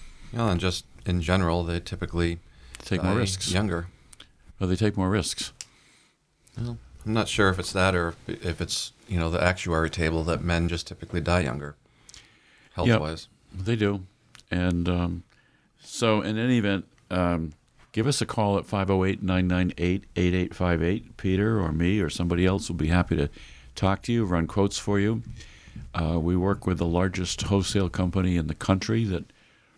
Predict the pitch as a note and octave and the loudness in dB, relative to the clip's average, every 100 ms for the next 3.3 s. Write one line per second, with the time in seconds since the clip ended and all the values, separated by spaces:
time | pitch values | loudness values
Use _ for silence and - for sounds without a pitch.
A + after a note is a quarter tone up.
0 | - F2 F#2+ - - - - F2 - G2 | -4 0 0 -2 -6 -6 -2 -2 2 2
1 | F#2+ - F#2+ F2+ F2 F#2+ F2+ - D#2+ D2+ | 2 0 0 2 0 0 0 0 -2 -4
2 | _ _ _ - G#2+ G2+ - A#2 A#2+ F2+ | _ _ _ 0 0 0 -2 0 0 0
3 | C#2+ - | -4 -8